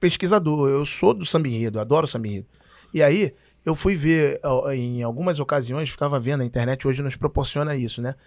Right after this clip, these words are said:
E eu via no programa do Chacrinha a Mocidade como artista principal da parada.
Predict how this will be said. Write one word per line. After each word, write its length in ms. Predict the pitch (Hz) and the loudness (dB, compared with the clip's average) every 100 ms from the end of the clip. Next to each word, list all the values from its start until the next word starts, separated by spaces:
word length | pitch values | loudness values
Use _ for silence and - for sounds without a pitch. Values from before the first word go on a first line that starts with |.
| _ - | _ -4
E 60 | |
eu 80 | 175 | -2
via 180 | 147 170 | 0 0
no 80 | 156 | 0
programa 380 | 143 127 127 | -2 -2 -2
do 60 | 120 | -6
Chacrinha 560 | - 110 - 190 147 120 | -8 -8 -4 -2 -2 -4
a 40 | |
Mocidade 800 | 143 151 180 127 143 185 117 98 _ _ | -4 -4 -4 -4 -2 -2 -4 -10 _ _
como 220 | - 151 | -4 -2
artista 280 | 156 175 165 | -2 -2 0
principal 540 | 170 196 - - 165 175 | 2 2 0 -2 0 2
da 100 | 156 | 0
parada. 460 | 120 110 104 120 | 0 0 -4 -8